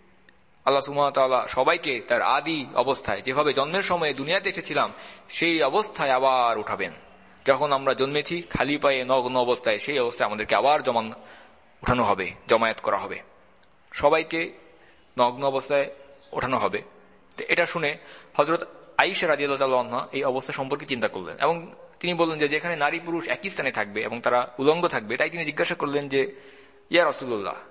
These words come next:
নারী আর পুরুষরা কি তখন একে অপরের দিকে তাকাবে না?" রাসূলুল্লাহ সাল্লাল্লাহু আলাইহি সাল্লাম উত্তর দিলেন যে, "ইয়া আয়েশা, ইয়া আয়েশা, সেই দিনের ঘটনাটি মানুষের একে অপরের দিকে তাকানোর থেকেও বড় আতঙ্কজনক হবে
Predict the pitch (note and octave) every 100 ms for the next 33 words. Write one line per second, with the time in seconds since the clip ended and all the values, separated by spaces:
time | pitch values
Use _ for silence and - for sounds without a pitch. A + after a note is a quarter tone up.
0 | - C3 D3 E3 D#3 C#3+ D3+ D3+ D#3 E3
1 | D#3 C#3 D3 B2+ B2 D3 C#3 D3+ D3+ D3+
2 | C3 D3 F#3 E3+ - - - - - -
3 | B2 C#3+ C#3+ C#3 C#3 C3+ - C3+ C3 B2
4 | B2 - B2 A#2 - B2 A#2+ B2 A2+ A2
5 | C3 A#2 G2+ - F2+ - - - _ _
6 | _ - D3+ F3+ D3 C#3 C3 C#3 A2+ -
7 | - - - - - - D3+ D#3 C#3 D3
8 | C#3 - A2+ A#2 C3+ A2 G2+ G#2 - -
9 | _ - A2+ B2 - B2 - B2 A#2+ C3
10 | A#2 C3 B2+ A#2 A#2 A2+ A2 B2 B2 A#2+
11 | C3 A2 G#2+ G#2 A2+ G2+ A#2+ A2+ A2 G#2
12 | G2 - F#2